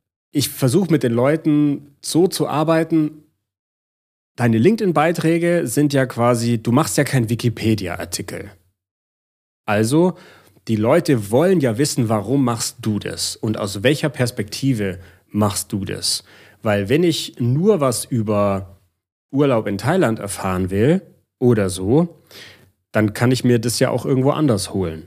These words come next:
Aber die Frage ist ja wirklich, naja, warum sprichst du jetzt darüber? Und das heißt, ich versuch immer, den Leuten dabei zu helfen, diesen persönlichen Bezug herzustellen. Du kannst als Coach, kannst du ja über viele verschiedene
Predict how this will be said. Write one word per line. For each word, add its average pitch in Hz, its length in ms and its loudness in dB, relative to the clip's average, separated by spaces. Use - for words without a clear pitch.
Aber 101 200 0
die 98 100 -4
Frage 117 340 -2
ist - 220 -6
ja 104 140 0
wirklich, 123 460 -2
naja, 127 200 0
warum 147 260 0
sprichst - 460 -2
du 127 100 2
jetzt 90 220 -4
darüber? 85 440 -8
Und 92 340 -6
das 101 180 -2
heißt, 101 220 0
ich 113 80 -4
versuch 104 300 -2
immer, 135 400 2
den 101 100 -2
Leuten 101 540 0
dabei 95 280 -2
zu 92 140 -4
helfen, 117 360 0
diesen 104 300 0
persönlichen 120 680 0
Bezug 135 400 -2
herzustellen. 87 720 -6
Du 104 80 -6
kannst 143 320 0
als 104 220 -4
Coach, 214 420 -2
kannst 151 260 0
du 143 60 2
ja 131 180 4
über 127 300 2
viele 143 260 2
verschiedene 123 720 2